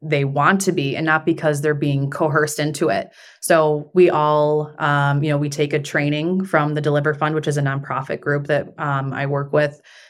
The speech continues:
They support banks and hotels and airlines, but, you know, they gave us presentations on what trafficking might look like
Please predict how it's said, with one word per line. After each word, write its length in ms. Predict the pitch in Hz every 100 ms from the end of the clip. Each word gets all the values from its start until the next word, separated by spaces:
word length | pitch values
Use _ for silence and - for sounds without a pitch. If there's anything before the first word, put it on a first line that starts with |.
| _ -
They 380 | 156 156 156
support 600 | - - 180 180 165 151 143
banks 360 | 147 143 143
and 80 | 147
hotels 460 | 147 143 147 147 139
and 80 | 143
airlines, 680 | 160 180 147 139 156 180
but, 440 | - 143 139 135 - _
you 100 | 175
know, 120 | 151
they 120 | 147
gave 180 | 147 147
us 140 | 143 -
presentations 600 | 151 143 143 147 151 147
on 160 | 143
what 160 | 143 143
trafficking 480 | 156 143 147 143 147
might 220 | 139 147
look 240 | 147 143
like 340 | 151 147 143